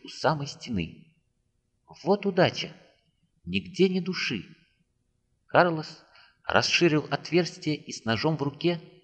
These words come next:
выпал снаружи. Осторожно, неслышно он поднялся на ноги.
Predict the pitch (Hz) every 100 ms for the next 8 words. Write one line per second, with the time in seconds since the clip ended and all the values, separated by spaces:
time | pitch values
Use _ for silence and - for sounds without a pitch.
0 | _ 127 165 143 - 143 151 143 90 -
1 | - _ _ _ _ _ _ - - 73
2 | 78 165 - - - - - - - 90
3 | 107 - 170 196 160 156 - 113 - 90
4 | 85 131 160 - 135 107 92 87 -